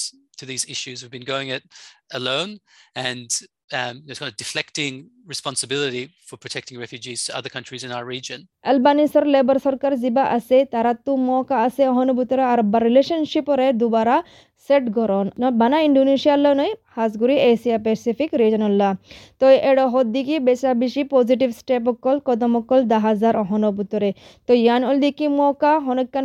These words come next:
Speaker 2: behtar talukat গরিবল্লা indilla jiran desh loi। মানে jindila guri neki capacity refugee protection la intake yan বাড়াই বললা। আর শুধু গুণ নেকি রিফিউজির হক অকল আছে, ইনরে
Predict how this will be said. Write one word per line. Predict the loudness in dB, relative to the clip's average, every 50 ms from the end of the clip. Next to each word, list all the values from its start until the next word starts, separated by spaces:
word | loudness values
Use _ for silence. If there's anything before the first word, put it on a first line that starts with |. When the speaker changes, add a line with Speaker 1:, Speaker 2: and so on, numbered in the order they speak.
| 0 0 0
Speaker 2:
behtar | 0 0 -2 0 _ 0 2 2 0 -2 _ _ _ _ _ -2
talukat | 0 2 2 2 2 2 -2 -2 -2 0 -2
গরিবল্লা | 0 2 2 2 2 2 4 4 4 4 2 0 -2 _ -2
indilla | 0 2 2 2 2 4 4 4 2 2 0
jiran | -2 0 0 0 -2 -2 0 -2
desh | -2 -4 -4 -4 0
loi। | 0 0 0 0 -4 _ _ _ -4
মানে | -2 0 2 4 4 4 4 4
jindila | 2 2 4 4 4 4 4
guri | 4 4 4 2
neki | -2 -2 -2 -2 -2 -2 -2 -4 _
capacity | -6 -6 -2 -2 -2 -2 -2 -6 -6 -2 -2 0 0 0
refugee | 0 -2 -2 -2 0 0 -2 0
protection | 0 0 2 0 -2 -2 -2 -2 0 0 2 2
la | 2 2 0 0
intake | -2 0 2 0 0 0 0 -2
yan | -2 0 0 -2 -4 -6 _ _ _ -8 -6
বাড়াই | -4 -2 -2 -2 0 2
বললা। | 2 2 2 2 0 -2 _ _ _ -20 -20 -20 _ -4 -2
আর | -2 -2 -2 -2
শুধু | -2 -2 0 0
গুণ | 2 2 2 4
নেকি | 2 2 2 2 2 2
রিফিউজির | 2 0 -2 -4 -2 -6 -4 -4
হক | -4 -2 0 -2
অকল | -2 _ 0 0 2 2 0
আছে, | 0 2 4 4 4 4 0 -8 -20 -20 -20 -10 -4 -2
ইনরে | 0 2 2 2 2